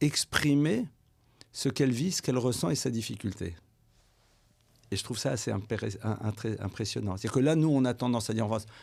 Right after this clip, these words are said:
Ça va, t'exagères. » Faut dire, « Mais c'est vrai, tu as raison. » Et comment, toi, tu l'as vécu ? Et c'est là où l'autre va dire vraiment ce qui se joue.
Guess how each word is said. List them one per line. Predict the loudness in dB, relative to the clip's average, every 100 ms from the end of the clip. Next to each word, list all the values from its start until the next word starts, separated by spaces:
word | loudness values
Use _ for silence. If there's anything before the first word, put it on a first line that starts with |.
| -14
Ça | -4 0
va, | 2 0
t'exagères. » | -4 -4 -2 0 0 0 -6 -16 _ _ _ _ _ -12
Faut | -6
dire, « | -2
Mais | -2
c'est | -4
vrai, | -4 -6
tu | -6 -6
as |
raison. » | -6 -6 -6 -8 -18 _ _ _ _ -20 -20 -20 -14
Et | -8
comment, | -2 0 0
toi, | -2
tu | -2
l'as | -2
vécu ? | -2 -4 -8 -10 -12 _ _ _ -20 _ _ _ _ _ _ _ -10 -4
Et |
c'est | 0 4
là | 6
où | 6
l'autre | 6 6
va | 4
dire | 4 4
vraiment | 4 4 2
ce | 0
qui | -6
se | -4 -2
joue. | -2